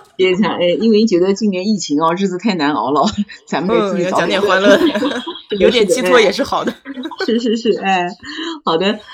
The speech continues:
Speaker 1: 要不我们今天就这样，
Speaker 2: 嗯。
Speaker 1: 好不好？改天再聊，
Speaker 2: 好的，
Speaker 1: 好吗？
Speaker 2: 好的，好的，好的。
Speaker 1: 好，
Speaker 2: 哎，好，好，
Speaker 1: 谢谢，
Speaker 2: 好，你早点休息哦。
Speaker 1: 好，哎，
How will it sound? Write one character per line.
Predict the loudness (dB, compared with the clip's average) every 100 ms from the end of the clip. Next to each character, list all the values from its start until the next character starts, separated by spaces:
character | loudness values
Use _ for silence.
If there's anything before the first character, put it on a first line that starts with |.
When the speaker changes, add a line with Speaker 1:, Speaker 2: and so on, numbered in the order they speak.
| -6
Speaker 1:
要 | 0
不 | 2
我 | 4
们 | 4
今 | 6
天 | 4 4
就 | 2
这 | 0
样， | -2
Speaker 2:
嗯。 |
Speaker 1:
好 | -2
不 | -2
好？ | -2 -2
改 | 0
天 | 2 4
再 | 4
聊， | 2
Speaker 2:
好 |
的， | 0
Speaker 1:
好 | 0 2
吗？ |
Speaker 2:
好 |
的， | 2
好 | 0
的， | -4
好 | -10 -12
的。 | -16 _
Speaker 1:
好， | -2 2
Speaker 2:
哎， | 2 2
好， | 0
好， | 2
Speaker 1:
谢 | 2
谢， | 2
Speaker 2:
好， | -2
你 | -8 0
早 | 2
点 | 4 2
休 | -2
息 | -2
哦。 | 0
Speaker 1:
好， |
哎， | 2